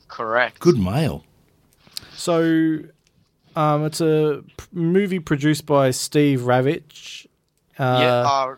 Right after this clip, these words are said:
Speaker 1: yeah, that's correct.
Speaker 3: and there's gonna be some international wrestlers on the mo-, in the movie that we can't mention. But do you wanna talk a little bit, bit about the audition process?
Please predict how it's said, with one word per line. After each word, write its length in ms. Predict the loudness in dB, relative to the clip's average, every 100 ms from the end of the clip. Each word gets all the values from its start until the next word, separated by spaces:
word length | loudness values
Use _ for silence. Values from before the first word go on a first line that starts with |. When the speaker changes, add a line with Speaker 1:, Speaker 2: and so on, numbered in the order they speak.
| _
Speaker 1:
yeah, 160 | -8 -6
that's 180 | -8 -12
correct. 380 | -12 -12 -16 -4
Speaker 3:
and 320 | 0 2 2
there's 180 | 2 2
gonna 240 | 2 2
be 260 | 4 2 0
some 320 | -2 0 0
international 520 | -2 -2 -2 -2 -2
wrestlers 380 | -2 -2 -2 -2
on 280 | -2 -2 -2
the 340 | -2 -2 -4
mo-, 160 | -2 0
in 260 | 2 4 4
the 80 |
movie 300 | 4 2 2
that 160 | 0 0
we 140 | -2
can't 400 | -4 -2 0 -2 -6 _ _ _ _ _ -2
mention. 480 | 0 2 2 2 2
But 180 | 0 -2 -20 _
do 80 | 0
you 20 |
wanna 100 | 2 4
talk 160 | 2
a 40 | 4
little 100 | 2 0
bit, 320 | -2 -16 -4
bit 120 | 0
about 180 | 2 2
the 80 | 2
audition 420 | 2 2 0 0
process? 680 | 2 0 0 -2 -4 -8 -12